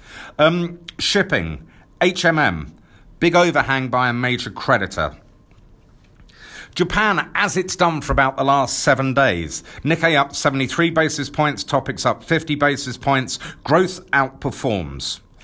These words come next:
Winners, profitability. Losers, value. Australia, best market in the region today, up eighty-four basis points. R B A minutes are out. You've got housing numbers,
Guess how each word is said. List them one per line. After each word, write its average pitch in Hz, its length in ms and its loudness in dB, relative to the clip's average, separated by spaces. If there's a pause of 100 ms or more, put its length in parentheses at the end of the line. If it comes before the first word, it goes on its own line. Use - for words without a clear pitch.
(300)
Winners, 170 400 2
profitability. 151 960 0 (160)
Losers, 143 680 0 (420)
value. 90 460 0 (1080)
Australia, 160 520 4
best 160 260 0
market 151 320 0
in 131 80 -4
the 135 80 0
region 175 400 -2
today, 156 540 0 (760)
up 147 240 0
eighty-four 139 460 0
basis 160 420 2
points. 160 480 0
R 135 160 2
B 135 160 -2
A 123 100 2
minutes 170 460 -2
are 156 140 2
out. 156 280 -2 (140)
You've 107 160 -6
got 123 240 -4
housing 156 420 0
numbers, 147 680 2